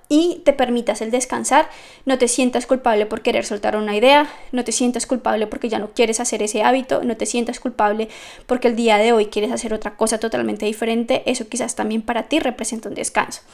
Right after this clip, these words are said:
Entonces es muy importante que ahí tú seas como muy honesta contigo misma, ¿listo? Es muy importante que tú empieces a identificar esas fases, eh, quizás lleva un diario, quizás empieces a contemplar tú cómo te sientes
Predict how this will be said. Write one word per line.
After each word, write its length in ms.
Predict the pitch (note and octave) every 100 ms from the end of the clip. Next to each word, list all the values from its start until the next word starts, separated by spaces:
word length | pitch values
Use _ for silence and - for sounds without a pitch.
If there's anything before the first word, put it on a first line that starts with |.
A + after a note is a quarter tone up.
| - - -
Entonces 320 | - B3 A#3+
es 120 | B3
muy 120 | C4
importante 480 | C4 B3+ B3 A3 A3+
que 160 | - B3+
ahí 320 | A3 G#3+ D#4+ -
tú 120 | A#3
seas 260 | A#3 A3+ A#3
como 220 | A#3 A#3
muy 380 | A3+ G#3+ G3 - -
honesta 440 | G#3+ G#3 G#3+ G#3+
contigo 320 | A#3+ A3 -
misma, 300 | - - - - _ - -
¿listo? 260 | A3 D4+ - - _ _ _ _ _ _ _ - - - - - - - _ _
Es 200 | C#4 C4+
muy 160 | C#4+ D4+
importante 560 | D4 D#4+ D#4+ A#3+ A3+
que 80 | C4+
tú 100 | B3+
empieces 300 | A#3+ A3 A3+
a 60 | A#3+
identificar 640 | B3 B3+ B3+ A#3+ - - -
esas 300 | B3 A#3+ -
fases, 500 | D4+ D4 D#4 D#4 - - - -
eh, 540 | B3+ A#3+ A3+ A3 A3 -
quizás 320 | A#3+ A3 A3
lleva 200 | A3+ A3
un 160 | A3
diario, 420 | A3 C#4 C4+ C4+ C4+
quizás 300 | - A#3+ G#3+
empieces 300 | G#3+ A3 B3
a 100 | -
contemplar 600 | A#3 A#3 A#3 A3+ - -
tú 120 | G#3+
cómo 240 | A3 G#3+
te 100 | A3
sientes 600 | A#3 A#3 G3+ G3 E3+ -